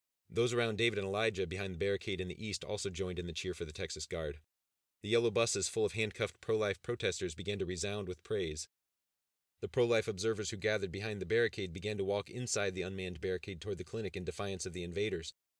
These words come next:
They came as close as they dared and then formed a line twenty yards behind the Federal troops who knelt and aimed their weapons westward. The trepidation of the Federal troopers was self-evident with their edgy demeanor and their shifting glances.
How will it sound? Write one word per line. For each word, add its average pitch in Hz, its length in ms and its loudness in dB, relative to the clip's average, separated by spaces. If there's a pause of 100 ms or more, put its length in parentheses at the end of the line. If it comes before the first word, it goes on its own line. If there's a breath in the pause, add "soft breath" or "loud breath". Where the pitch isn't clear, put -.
(160)
They 107 100 0
came 120 220 0
as 110 100 0
close 120 240 2
as 101 100 -2
they 104 140 2
dared 110 340 6
and 98 80 -4
then 101 140 -2
formed 107 260 -2
a 101 60 2
line 104 300 -2
twenty 110 280 -4
yards 101 300 2
behind 101 260 -4
the 95 60 -2
Federal 104 280 2
troops - 320 -4
who 95 100 -4
knelt 98 280 -2
and 76 100 -6
aimed 98 180 -2
their 95 120 2
weapons 92 340 0
westward. 92 460 -2 (920)
The 104 80 -2
trepidation 113 520 2
of 95 60 -2
the 92 80 -2
Federal 101 260 2
troopers 92 380 -6
was 90 120 2
self-evident 101 640 2
with 92 120 -8
their 98 180 2
edgy 101 240 -2
demeanor 98 400 -2
and 90 100 -2
their 85 80 -2
shifting 90 380 -2
glances. 95 480 -4